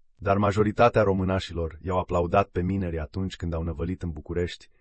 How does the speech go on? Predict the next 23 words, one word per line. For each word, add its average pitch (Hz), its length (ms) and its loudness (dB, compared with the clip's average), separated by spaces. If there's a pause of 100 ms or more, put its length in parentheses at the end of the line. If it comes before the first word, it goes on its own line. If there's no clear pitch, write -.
(120)
și - 160 -6
i-au 98 140 6
deznodat 98 580 2
în 98 100 2
bătaie 92 460 2
pe 85 140 -6
cei 101 200 -2
mai 92 180 2
buni 92 260 -2
dintre 85 240 -6
trăitorii 85 500 -4
acelor 80 320 -6
timpuri. - 480 -10 (1400)
Corneliu 117 400 2
Coposu 95 680 -2 (120)
a 82 80 -10
fost 95 240 -4
la 98 80 2
un 90 120 0
pas 92 200 0
să 82 100 -10
fie 87 180 -4
linșat, - 600 -10